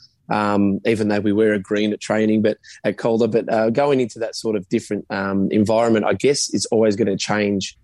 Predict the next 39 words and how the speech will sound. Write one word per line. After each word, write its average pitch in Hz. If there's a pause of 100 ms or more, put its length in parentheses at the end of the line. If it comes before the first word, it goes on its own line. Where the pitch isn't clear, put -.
(260)
the -
perception 98
that 101
you're 98
in 101
that 98
sort 104
of 95
A-League 95
sort -
of, 90 (240)
I 104
guess, -
setup 107
now. 95
So 101
you, 98 (360)
you 123
automatically 120
shift -
that. 107
I -
think, 160
though, 110
the 110
important 107 (580)
thing 110
for 104
me 101
is 95
having 110
relationship, 107
the 107
right 110
relationships 104
with 95
players 101
is 98
gonna 101